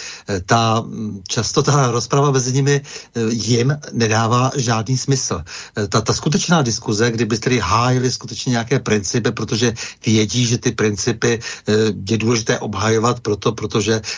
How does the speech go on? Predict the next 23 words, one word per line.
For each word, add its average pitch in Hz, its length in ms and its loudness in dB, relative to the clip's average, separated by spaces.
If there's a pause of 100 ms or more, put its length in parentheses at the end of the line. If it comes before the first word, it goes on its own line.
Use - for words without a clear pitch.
mají 107 180 2
za 117 100 0
sebou 113 300 0
nějaké 117 260 2
spou-, 117 300 -4
stoupence 113 480 0
a 117 40 4
ti 113 120 -2
stoupenci 110 480 0
chtějí, 113 400 2 (240)
aby 110 160 0
takové 113 300 2
principy 120 460 0
obhajovali, 120 520 2 (280)
tak - 200 -6
ono 139 140 4
to 170 260 0
přestávalo 147 560 0
mít, 151 240 -4
eh, 139 60 2
přestalo 143 360 0
mít 147 140 0
smysl, 139 400 -2